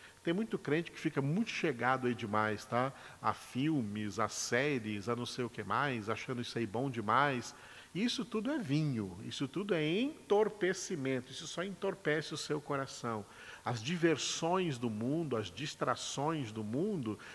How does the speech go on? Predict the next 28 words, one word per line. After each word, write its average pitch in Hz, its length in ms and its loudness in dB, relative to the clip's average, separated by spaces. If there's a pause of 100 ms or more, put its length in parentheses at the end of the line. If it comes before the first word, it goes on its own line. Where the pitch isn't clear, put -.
(100)
elas 139 340 2
entorpecem 185 920 0
o 104 60 -6
seu - 260 -4
coração. 104 640 -6
É, 117 100 -10
tudo 185 300 -4
isso 202 180 -4
é 220 60 0
vinho 127 560 0 (260)
entorpecendo 143 1160 2
o 101 60 -4
seu 113 260 -2
coração, 131 720 -4 (600)
a, 143 220 4 (140)
é, 143 320 6
e 139 80 4
no 147 140 6
qual 160 380 6
há 151 140 10
dissolução, 139 1600 0 (260)
dissolve 139 1160 4
a 107 100 6
graça 107 640 2
de 101 160 -4
Deus 104 340 -4
em 101 80 -8
você, 101 460 -4